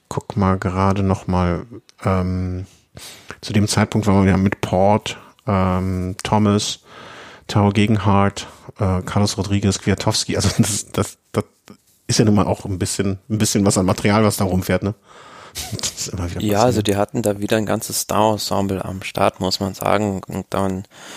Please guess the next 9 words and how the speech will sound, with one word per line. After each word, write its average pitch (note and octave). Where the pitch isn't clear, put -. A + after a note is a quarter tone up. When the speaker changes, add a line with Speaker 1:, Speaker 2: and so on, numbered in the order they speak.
Speaker 2:
hätten A2+
sie A2+
sich A2
im G#2+
Prinzip G#2+
schon A2
fast -
aussuchen A2
können, G#2